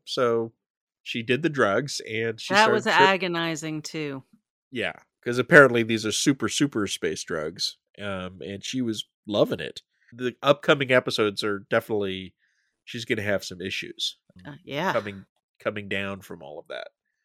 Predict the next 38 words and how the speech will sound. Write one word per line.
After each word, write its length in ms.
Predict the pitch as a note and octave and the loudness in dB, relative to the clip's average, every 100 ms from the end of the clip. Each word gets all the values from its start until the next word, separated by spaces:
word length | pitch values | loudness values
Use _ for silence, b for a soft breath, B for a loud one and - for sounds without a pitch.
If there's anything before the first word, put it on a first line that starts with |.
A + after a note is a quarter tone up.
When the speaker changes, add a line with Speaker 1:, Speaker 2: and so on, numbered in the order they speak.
| _ | _
Speaker 2:
Yeah, 300 | E3 D#3 C#3 - | -6 -4 -6 -8
no, 140 | E3+ F3+ | -8 -4
that 80 | F#3+ | -4
was 120 | F#3+ | -6
scar-, 340 | - G#3+ A3 | -6 -2 -2
it 40 | G#3+ | -2
was 160 | A3 | -6
scary. 560 | - - C4+ A#3 D#3 - _ _ _ _ _ _ _ _ | -8 -2 0 0 -2 -8 _ _ _ _ _ _ _ _
You 100 | F3 | -8
really 180 | A3 A3 | -4 -4
feel 220 | D#3+ F3+ F#3 | -4 -8 -8
for 140 | - | -10
her 140 | C3+ B2+ | -10 -10
when 120 | C3+ | -10
you're 100 | C3 | -10
watching. 220 | C#3 - b | -12 -14 b
Speaker 1:
So, 200 | - C3+ | 2 2
but, 160 | B2 D3 | 4 0
a-, 200 | D3 C#3+ C#3 | 2 4 4
and 120 | C#3 | 6
now 200 | D3+ D#3+ | 8 8
we've 260 | D#3 C#3+ | 6 4
kind 220 | - C#3 B2+ | 2 6 6
of 80 | |
firmly 540 | - D3+ C#3 C3+ C3 A2 | 6 6 6 4 0 0
established 840 | - A#2+ B2 A#2+ G#2+ G2+ - - | 0 2 2 4 0 0 -4 -6
the 80 | G#2+ | -6
two 220 | - B2 | -2 -2
storylines. 720 | A2 C3+ C3+ A2+ F2+ E2 C#2 | 0 2 4 4 0 -8 -12
We've 140 | G2 G2 | -10 -2
got 200 | G#2 G2 | 0 0
Raffi 340 | F#2+ F#2+ - | -2 -2 -4
and 80 | C3+ | -6
Worf 460 | G#2+ F2+ A2+ - - _ - _ | -4 -6 -6 -10 -20 _ -20 _
together 420 | A2+ G#2 F#2+ F2+ | -6 -2 -2 -2
finally 520 | F2+ E2 D2+ D#2+ F#2 F#2+ | -8 -10 -10 -14 -12 -12
in 100 | - | -10
person 480 | F2 D#2 D#2 G2+ | -12 -10 -12 -16